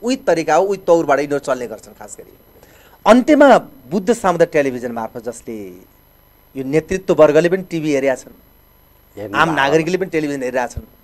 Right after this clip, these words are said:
Speaker 1: सामाजिक सञ्जालको माध्यमबाट पनि हेरिराख्नु भएको छ। तपाईँ एउटा जिम्मेवार व्यक्ति, समाज बुझेको व्यक्ति, राजनीति पार्टी बुझेको व्यक्ति भएको नाताले, कानुनविद, कानुनको एउटा जिम्मेवार व्यक्ति भएको नाताले निचोडमा तपाईँ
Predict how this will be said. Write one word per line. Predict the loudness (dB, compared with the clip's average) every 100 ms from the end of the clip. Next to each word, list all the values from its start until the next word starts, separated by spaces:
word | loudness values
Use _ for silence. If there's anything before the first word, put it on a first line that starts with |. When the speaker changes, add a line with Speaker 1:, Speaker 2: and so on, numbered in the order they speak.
| _ _ _ _ _
Speaker 1:
सामाजिक | -8 -4 -2 -4
सञ्जालको | -6 0 0 0
माध्यमबाट | -4 -4 -2 -2
पनि | -2 -6
हेरिराख्नु | -6 -8 -8
भएको | -12 -12
छ। | -18
तपाईँ | -14 -12
एउटा | -12
जिम्मेवार | -12 -6 -2 2 2
व्यक्ति, | 0 -10 -14 -20 _ _ _ _
समाज | -10 -6 -2 -2 -4
बुझेको | -12 -10 -10
व्यक्ति, | -10 -12 -20 _ _ _ _
राजनीति | -2 -2 -2 -8 -2
पार्टी | -2 0 -8
बुझेको | -8 -10 -12
व्यक्ति | -12 -14 -20 _ _ _ _ _ _ _ _ _ _ -14
भएको | -10 -8
नाताले, | -10 -12 -16 -18 -20 _ _ -10
कानुनविद, | -8 -8 -10 -12 -12 _ -12
कानुनको | -12 -10 -8
एउटा | -8 -10 _ _ _ -16
जिम्मेवार | -10 -6 -6 -8
व्यक्ति | -14 -14
भएको | -18 -20
नाताले | -20 -20 -20 _ _ _ -6
निचोडमा | -6 -4 -2 0 0
तपाईँ | -2